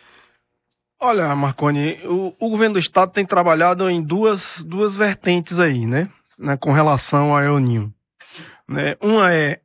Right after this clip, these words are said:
a questão do Plano Safra, né? Na Bahia, nós vamos triplicar os investimentos no Plano Safra, né? É, nós vamos investir aqui quase oitenta e cinco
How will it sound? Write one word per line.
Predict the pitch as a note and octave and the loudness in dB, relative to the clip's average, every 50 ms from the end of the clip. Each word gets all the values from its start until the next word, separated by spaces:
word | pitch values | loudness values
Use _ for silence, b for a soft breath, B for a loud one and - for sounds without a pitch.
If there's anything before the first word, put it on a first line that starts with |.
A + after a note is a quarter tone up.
| _ _ - | _ _ -8
a | C3 | -8
questão | C3+ - - D#3+ C3+ - - D#3+ D#3 D#3 | -6 -4 -4 -4 -4 -2 -2 0 0 0
do | D3+ D3+ | -2 -4
Plano | - - D#3 E3 F3 | -2 0 0 0 0
Safra, | D#3 - E3 E3 G3+ G3 - - F#3 | 0 2 2 2 2 2 0 -2 0
né? | D#3+ D3+ E3+ G#3+ - _ _ _ _ _ _ _ _ _ _ _ _ _ _ _ _ _ _ _ | 0 -2 -4 -4 -8 _ _ _ _ _ _ _ _ _ _ _ _ _ _ _ _ _ _ _
Na | F3 F#3 D#3+ | -8 -6 -4
Bahia, | E3 F3 E3+ D#3+ D#3 D#3+ E3 E3+ D#3+ D3+ C#3 B2 A#2+ A#2+ - _ _ _ _ _ _ _ _ _ _ _ _ | 0 2 2 2 2 2 2 2 2 2 2 0 -4 -8 -12 _ _ _ _ _ _ _ _ _ _ _ _
nós | - D3+ D3 D3 D3 C#3+ C3+ B2 | -8 -4 -2 0 0 0 0 0
vamos | C#3 D3 D3 D3 C#3+ B2+ - - _ _ _ _ _ _ _ _ _ _ | 0 0 0 0 -2 -4 -6 -10 _ _ _ _ _ _ _ _ _ _
triplicar | - G#3+ C4 A3 - G#3+ E3+ D3 - - F3 G3+ A#3+ | -4 -4 -2 -2 -2 -2 -4 -4 -2 0 2 2 2
os | A3 F3 D#3 | 2 2 0
investimentos | E3 D3 B2+ D3 F3+ F#3+ - - D#3+ C#3 C3 D3 F3+ G3+ G3+ - | 0 0 0 0 0 -2 -2 -2 -2 0 2 2 0 0 -2 -2
no | E3 D#3 | -4 -6
Plano | D3 - D3+ D3+ C#3+ C#3 | -4 -4 -6 -6 -6 -6
Safra, | - - C#3+ C#3 C#3+ E3+ E3 - - F#3+ F3+ F#3 - _ _ _ | -4 -2 0 0 0 0 -2 -6 -10 -10 -12 -14 -18 _ _ _
né? | - - - - G#3+ - _ _ _ _ _ _ _ _ _ _ _ _ _ _ _ _ | -16 -14 -14 -14 -16 -20 _ _ _ _ _ _ _ _ _ _ _ _ _ _ _ _
É, | - - C#3+ D3 D3 D3 D3 D3 D3 D3 D3 D3+ D3+ C#3+ - - - _ - | -10 -6 -4 -2 -2 -2 -2 -2 -2 -2 -2 -2 -4 -4 -6 -10 -14 _ -8
nós | - C#3+ C#3 | -6 -4 -2
vamos | D3+ E3 D#3+ D#3+ | -2 -2 0 0
investir | D#3+ D#3+ D#3 C3 - - E3 E3 | 0 0 -2 -2 -2 -2 -2 -2
aqui | D3+ - - D#3+ D#3 | -2 -4 -6 -6 -6
quase | - - - D#3+ E3 F3+ G3 F3 D#3+ F#3 F3 D#3+ D#3 D#3 D3 - - | -6 -4 0 2 2 2 2 0 -2 -4 -4 -4 -4 -6 -8 -10 -6
oitenta | - E3 E3 D#3 - - F3+ F#3+ F3+ - F3 | -4 -2 -2 -2 -2 -4 -4 -4 -2 -2 -4
e | D3+ | -4
cinco | - - - E3+ E3+ D#3+ D#3 - E3 D3+ - | -4 -4 -2 -2 -2 -2 -4 -4 -4 -4 -4